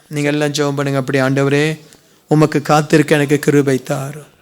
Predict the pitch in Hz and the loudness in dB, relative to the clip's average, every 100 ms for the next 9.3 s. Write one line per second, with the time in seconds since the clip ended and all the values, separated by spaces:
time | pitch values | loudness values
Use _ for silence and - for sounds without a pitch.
0 | _ _ - 160 160 165 160 160 156 160 | _ _ -14 -8 -4 -4 -2 -4 -4 -6
1 | 175 185 143 147 139 139 135 135 131 139 | -6 -6 -6 -4 -4 -4 -4 -4 -2 -4
2 | 139 147 143 131 127 113 123 117 104 - | -4 -4 -4 -4 -6 -6 -10 -10 -14 -20
3 | _ _ _ _ _ - 143 139 156 160 | _ _ _ _ _ -6 -4 0 4 4
4 | 170 165 156 151 139 151 147 139 135 123 | 4 0 -2 -2 -2 0 -2 0 -2 -2
5 | 127 117 110 - _ _ _ - 143 156 | -4 -4 -8 -18 _ _ _ -6 0 2
6 | 175 175 180 156 160 156 143 135 131 127 | 2 2 0 0 0 0 2 0 -2 -4
7 | 120 135 120 120 113 113 107 - - _ | -4 -6 -4 -4 -4 -6 -8 -14 -20 _
8 | _ _ _ - 160 156 156 165 151 143 | _ _ _ -4 2 4 4 4 2 2
9 | 127 117 | -2 -4